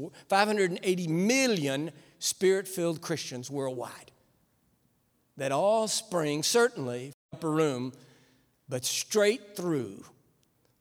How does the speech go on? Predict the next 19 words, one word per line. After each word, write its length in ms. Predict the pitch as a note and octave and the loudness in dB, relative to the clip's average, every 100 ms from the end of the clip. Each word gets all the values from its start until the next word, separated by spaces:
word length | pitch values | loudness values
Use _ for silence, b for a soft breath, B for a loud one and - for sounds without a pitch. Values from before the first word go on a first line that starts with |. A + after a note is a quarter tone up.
| - | -10
a 100 | B2 | -4
one-eyed, 640 | C3+ D#3 F3 E3 E3+ F3+ - | 0 0 0 0 -2 -4 -4
illiterate 600 | D3+ F3 D#3+ E3 E3 E3+ - | -2 -2 -2 -2 -2 -6 -4
African-American 920 | C#3+ C#3+ D#3 D#3+ D#3+ C#3+ D3 D3 E3 | -6 -6 -8 -6 -4 -2 -4 -6 -8
preacher 500 | D3 C3 B2 C#3 C3 - _ _ _ _ _ _ | -6 -8 -6 -8 -10 -16 _ _ _ _ _ _
preaching 340 | - D#3+ - D3 | -4 -2 0 0
in 100 | C#3 | 0
a 40 | |
livery 420 | C#3+ E3+ G3 C#3+ | 2 2 2 0
stable 580 | A2+ - - B2+ C3 C#3+ | -4 -4 -4 -6 -6 -6
in 100 | B2 | -6
Azusa 400 | B2 A#2+ D3 A#2+ | -6 -4 -4 -4
Street, 280 | A#2+ C#3 B2+ | -6 -8 -8
Los 220 | C3 C3+ | -8 -8
Angeles. 520 | A#2 F#2+ - A2+ - - _ _ _ _ _ _ _ _ _ _ _ | -8 -12 -16 -16 -16 -16 _ _ _ _ _ _ _ _ _ _ _
That's 140 | - A#2 | -16 -12
pretty 260 | - B2 | -8 -6
unlikely 480 | A#2 B2 A#2+ A2+ C3 | -4 -4 -6 -8 -10
stuff. 500 | A2+ - - - - | -10 -12 -12 -12 -12